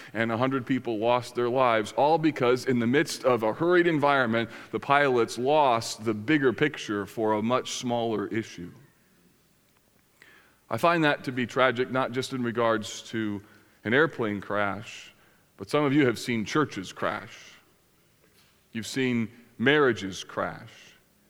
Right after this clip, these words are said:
If I were to take a poll amongst us as to how many of you witnessed a church split or saw a small group break apart or saw friends divide over a particular issue, the,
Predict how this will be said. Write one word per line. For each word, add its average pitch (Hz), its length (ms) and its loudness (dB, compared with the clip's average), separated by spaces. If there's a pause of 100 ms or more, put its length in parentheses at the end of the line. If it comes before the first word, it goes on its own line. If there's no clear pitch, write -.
(300)
If 120 80 2
I 160 80 8
were 165 60 4
to 160 60 2
take 165 140 4
a 143 60 2
poll 175 420 4
amongst 151 500 2
us 113 240 2
as 123 160 -2
to 135 60 0
how 139 140 4
many 143 200 4
of 127 80 0
you 139 140 4
witnessed 131 520 2
a 110 60 -2
church 131 340 0
split 143 540 2
or 104 200 0
saw 131 420 4 (160)
a 113 80 -4
small 135 340 2
group 127 260 2
break 120 280 2
apart 120 440 2
or 104 40 0
saw 139 260 2
friends 131 420 0
divide 120 540 4
over 110 220 2
a 104 40 -6
particular 110 460 -4
issue, 120 220 -2
the, 107 180 -2